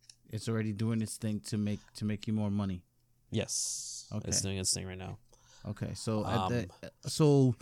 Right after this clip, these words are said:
Speaker 1: at the end of the month or the first of the month, are you gonna post your, your, um, your
Speaker 2: Total earnings?
Speaker 1: value?
Speaker 2: Yeah.
Speaker 1: Yeah.
Speaker 2: Mm-hmm. I'm gonna be posting it beginning and end of the month.
Speaker 1: Okay.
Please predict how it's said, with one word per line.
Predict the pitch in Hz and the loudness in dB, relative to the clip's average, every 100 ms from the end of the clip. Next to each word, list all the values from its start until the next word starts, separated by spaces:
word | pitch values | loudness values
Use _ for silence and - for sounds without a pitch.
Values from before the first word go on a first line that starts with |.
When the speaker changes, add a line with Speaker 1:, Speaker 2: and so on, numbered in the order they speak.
| - - - 127 | -10 -20 0 4
Speaker 1:
at | 127 | 8
the | 170 | 10
end | 185 | 12
of | 190 | 12
the | 165 | 12
month | 165 190 | 12 12
or | 180 | 10
the | 127 | 10
first | 120 139 131 - | 10 8 8 8
of | 107 | 10
the | 107 | 12
month, | 104 101 - | 12 10 6
are | 104 | 8
you | 107 104 | 10 10
gonna | 104 104 98 95 - - | 10 10 8 6 0 6
post | 117 107 101 - | 10 10 8 6
your, | 107 98 92 92 95 - _ _ _ _ _ | 8 8 8 6 4 0 _ _ _ _ _
your, | - 101 101 80 | 4 6 8 6
um, | 101 104 92 80 67 - _ _ - | 4 4 2 2 -2 -6 _ _ 2
your | 110 107 | 6 8
Speaker 2:
Total | 113 110 | 8 6
earnings? | - 117 135 | 4 4 6
Speaker 1:
value? | 117 110 110 107 104 | 6 6 6 8 8
Speaker 2:
Yeah. | |
Speaker 1:
Yeah. | 104 101 87 92 - - - - _ 117 | 6 4 2 -2 -6 -20 -20 -20 _ 0
Speaker 2:
Mm-hmm. | 113 123 | 0 2
I'm | 120 | 4
gonna | 123 | 6
be | 120 123 | 6 6
posting | - 135 156 | 6 6 6
it | 147 - 107 | 4 2 2
beginning | 113 131 131 | 6 6 6
and | 113 101 | 4 2
end | 120 110 | 0 0
of | 98 | 0
the | |
month. | 92 92 - - - - _ _ _ _ - - - - _ _ _ _ _ _ 175 | -4 -6 -10 -20 -20 -20 _ _ _ _ -20 -20 -20 -20 _ _ _ _ _ _ 4
Speaker 1:
Okay. | 196 117 | 6 4